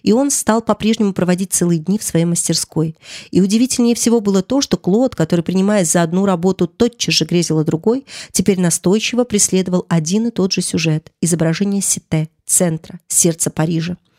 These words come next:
Сюжет этот сделался его идеей фикс, провел перед ним роковую черту, за которой он не видел ничего. Скоро Клод в новом порыве энтузиазма снова заговорил о своей работе, объявляя с чисто ребяческим восторгом, что он нашел, наконец, то, чего искал,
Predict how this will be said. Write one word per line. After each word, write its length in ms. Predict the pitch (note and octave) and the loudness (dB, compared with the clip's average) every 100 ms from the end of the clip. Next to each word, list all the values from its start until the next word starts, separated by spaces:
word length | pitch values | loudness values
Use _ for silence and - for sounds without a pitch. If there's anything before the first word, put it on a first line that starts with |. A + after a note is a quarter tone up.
| _ - | _ -2
Сюжет 340 | G#3 G3+ B3+ | 2 2 2
этот 200 | B3 G#3+ | 0 -4
сделался 480 | - A#3 A#3+ A3+ - | -2 0 2 2 2
его 200 | G3+ G#3 | 2 2
идеей 360 | - F#3+ G#3+ G#3+ | 0 0 2 2
фикс, 460 | - F3 - - - - - | 0 -4 -2 -6 -8 -16 -2
провел 340 | - F#3+ G3+ A3+ | 0 4 2 2
перед 220 | G#3 G#3 | 2 2
ним 160 | G#3+ | 2
роковую 340 | G#3 G3+ F#3+ G3+ | 2 2 2 2
черту, 440 | - F3+ - A3 | 2 0 0 0
за 80 | A3+ | 2
которой 360 | - F3+ F3+ F3 | 0 0 2 2
он 120 | E3+ | 4
не 80 | F3 | 2
видел 260 | F3+ F3+ | 2 2
ничего. 640 | E3+ E3 G#3+ - E3 D#3 D#3+ _ - - - | 2 2 0 -2 0 0 -2 _ -20 -20 -4
Скоро 320 | - G3 G3 | 0 2 2
Клод 300 | F#3+ G#3 - | 2 0 2
в 40 | |
новом 280 | F3+ F3+ E3+ | 2 2 2
порыве 360 | F3 F3+ F3 - | 2 2 0 0
энтузиазма 640 | F3 F#3 E3 E3+ G#3+ A3 | 0 0 2 2 2 0
снова 340 | G#3+ A3+ A3+ F3+ | 0 2 2 0
заговорил 400 | D3+ D#3 D#3 D#3 | 0 0 2 2
о 60 | |
своей 220 | D3+ D#3+ D#3+ | 0 2 2
работе, 460 | D#3 D3+ D3+ - - | 2 0 0 -4 -4
объявляя 540 | E3+ D#3+ D#3+ F#3 G#3+ | -2 0 0 2 0
с 60 | - | 0
чисто 300 | - - E3 | 0 0 0
ребяческим 580 | F3 F#3 - - - D#3 | 0 0 0 -4 -4 -2
восторгом, 580 | D#3+ - A3 A3 G#3+ - - - | -2 2 0 0 -6 -8 -20 -8
что 220 | - B3+ | 0 2
он 80 | C4 | 2
нашел, 340 | C4 - F3+ | 0 2 2
наконец, 520 | D#3+ D#3+ D#3+ D#3+ - - | 2 0 0 0 0 0
то, 180 | A#3 | -2
чего 280 | B3 - F3 | 0 0 2
искал, 400 | F3+ - D3+ D#3 | 0 0 -2 -2